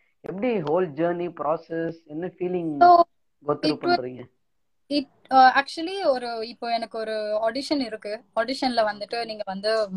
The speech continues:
Speaker 2: இந்த மாதிரி ஒரு லவ்வரை வந்து இழந்துட்டீங்க. எனக்கு ஒரு நார்மலா ஒரு ஆடிஷன் அட்டெண்ட் பண்ணதோட எக்ஸ்பீரியன்ஸை
Speaker 1: Okay.
Speaker 2: சொல்றேன். So,
Speaker 1: Okay.
Speaker 2: உங்களோட ஹஸ்பண்ட் கண்ணுக்கு நேரா இறந்துட்டாங்க. So, newly married couple, ஹஸ்பண்ட் உங்க கண்ணுக்கு நேரா இறந்துட்டாங்க. So, அதை நீங்க எப்படி ஃபேஸ் பண்ண போறீங்க அப்படின்னு கேட்கும்போது,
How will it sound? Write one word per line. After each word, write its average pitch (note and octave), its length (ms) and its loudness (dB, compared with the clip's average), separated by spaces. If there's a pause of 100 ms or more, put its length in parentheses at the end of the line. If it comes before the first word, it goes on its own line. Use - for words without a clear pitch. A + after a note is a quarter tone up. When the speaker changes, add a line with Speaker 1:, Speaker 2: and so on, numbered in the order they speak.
(120)
Speaker 2:
இந்த G3 240 -8
மாதிரி G3 260 2
ஒரு F#3+ 180 2
லவ்வரை G3+ 480 4
வந்து G#3 200 0
இழந்துட்டீங்க. G3 760 -4
எனக்கு B3+ 280 4
ஒரு A#3 120 4
நார்மலா A#3 360 8
ஒரு G#3 220 2
ஆடிஷன் B3 240 -6
அட்டெண்ட் A3+ 380 -2
பண்ணதோட G3 320 -2
எக்ஸ்பீரியன்ஸை G#3 440 -6
Speaker 1:
Okay. - 20 4
Speaker 2:
சொல்றேன். F3+ 460 2 (960)
So, A#3+ 100 4
Speaker 1:
Okay. A3+ 160 2
Speaker 2:
உங்களோட A#3+ 100 4
ஹஸ்பண்ட் A#3 920 4
கண்ணுக்கு A3+ 300 -8
நேரா A3 220 0
இறந்துட்டாங்க. F#3+ 580 -4 (400)
So, G#3+ 180 -2
newly C#4 260 2
married G#3 400 0
couple, G3 280 -4
ஹஸ்பண்ட் G3+ 260 -4
உங்க G3 140 -4
கண்ணுக்கு F#3+ 360 -4
நேரா G3 160 2
இறந்துட்டாங்க. F3+ 440 -2
So, A#3 240 2
அதை A3 240 6
நீங்க B3+ 200 6
எப்படி C4+ 360 2
ஃபேஸ் A#3 260 -4
பண்ண G#3 260 2
போறீங்க F#3+ 380 0
அப்படின்னு G3+ 220 -6
கேட்கும்போது, F#3+ 600 0